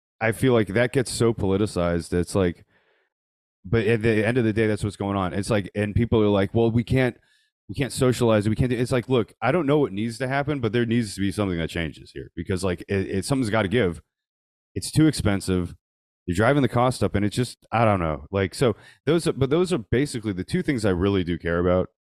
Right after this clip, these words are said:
when it comes to politics and, and stuff is just, like, 'cause that's what affects people directly, you know, is, like,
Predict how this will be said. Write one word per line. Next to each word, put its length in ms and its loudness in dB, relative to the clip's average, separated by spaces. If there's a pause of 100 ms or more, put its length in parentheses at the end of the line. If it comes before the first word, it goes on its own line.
(200)
when 160 0
it 60 0
comes 240 -6
to 60 -2
politics 680 0 (260)
and, 300 -4 (100)
and 160 -6
stuff 260 -4
is 140 -6
just, 180 -6
like, 180 -4 (500)
'cause 80 -2
that's 180 -2
what 140 2
affects 280 -2
people 400 -8
directly, 520 -6 (140)
you 60 -8
know, 160 -2
is, 140 -4
like, 200 -4